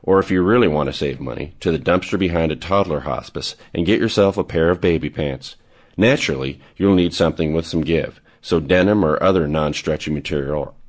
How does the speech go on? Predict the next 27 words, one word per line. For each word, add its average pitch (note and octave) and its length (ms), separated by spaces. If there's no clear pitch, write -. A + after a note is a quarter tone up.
are - 180
out C2 160
of - 80
the - 80
question. - 440
But F2 100
the F#2 140
average A2+ 340
baby G#2+ 260
legging C2 380
should C3 260
provide E2+ 380
enough D2+ 300
compression D#2 440
to D#2 60
keep F2+ 240
your F2+ 80
damaged F2 400
veins D#2 320
from E2 140
bursting D2+ 440
and D2+ 80
filling D#2+ 320
your E2 100
socks C2+ 340
with D#2 120
blood. C#2 300